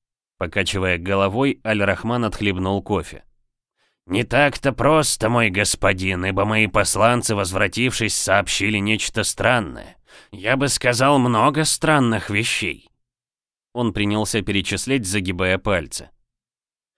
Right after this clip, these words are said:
«Во-первых, все псы Карамана при нём, хотя обычно он отпускал их повеселиться в наш чудесный город. Но в этот раз не отпустил. Кормит, поет и держит при себе.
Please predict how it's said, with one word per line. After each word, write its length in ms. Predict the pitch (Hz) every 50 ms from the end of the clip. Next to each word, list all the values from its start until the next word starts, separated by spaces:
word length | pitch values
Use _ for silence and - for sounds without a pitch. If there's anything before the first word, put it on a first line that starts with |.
| _ _ _ _ _ -
«Во-первых, 720 | - 92 104 110 - - 110 127 143 143 135 139 127 -
все 260 | - - - 131 139 135
псы 260 | - - 131 135 127
Карамана 520 | - 113 123 127 123 131 131 131 131 117
при 180 | - 120 117 123
нём, 360 | 120 131 143 143 127 104 87
хотя 380 | - 101 95 80 - 95 104 104
обычно 480 | 90 95 104 107 - - 110 107 104
он 120 | 104 107 104
отпускал 580 | 101 - - 107 95 - - 110 101 110 113
их 140 | 107 - -
повеселиться 800 | - 101 101 98 - - 101 92 110 131 131 - - - 95 85
в 100 | 80 82
наш 240 | 87 92 87 - -
чудесный 640 | - - 87 87 95 95 90 - - 95 95 92
город. 580 | 85 92 104 113 104 80 - - - _ - _ _ _ _ _ _ _ _ _ -
Но 160 | - 92 117 104
в 60 | 120
этот 280 | 151 - 160 151 -
раз 280 | 123 143 170 160 - -
не 100 | 131 139
отпустил. 840 | 143 143 - - 139 135 - - - - 113 104 92 76 - - - _ _ _ _
Кормит, 600 | _ - 101 120 135 135 131 131 131 127 123 - -
поет 440 | - 107 120 127 123 123 123 - 117
и 100 | 113 107
держит 500 | 87 101 110 120 113 95 110 110 - -
при 160 | 104 107 98
себе. 520 | - - 101 95 87 101 98 - - -